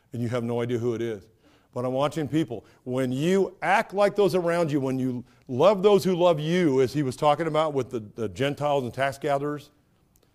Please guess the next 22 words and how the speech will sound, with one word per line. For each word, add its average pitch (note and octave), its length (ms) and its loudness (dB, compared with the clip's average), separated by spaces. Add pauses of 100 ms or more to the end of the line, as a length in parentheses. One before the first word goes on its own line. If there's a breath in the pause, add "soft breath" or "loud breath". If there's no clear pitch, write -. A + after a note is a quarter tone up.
(440)
you C#3 100 -4
get E3+ 140 6
along E3+ 220 4
great. F3 260 4 (380 soft breath)
As C#3 160 -2
soon G#3+ 200 6
as G3+ 140 2
you G#3+ 120 4
have G3 180 6
to F3+ 80 0
tell G3+ 260 2
somebody, E3 600 2 (200)
"No, F3+ 480 6
I E3+ 280 2
don't E3 480 0 (640)
drink E3 320 0
anymore. A2 400 -6 (400 soft breath)
No, F#3 440 8
I F3 200 6
don't E3+ 480 2
carouse F3 540 4
anymore. B2+ 320 -4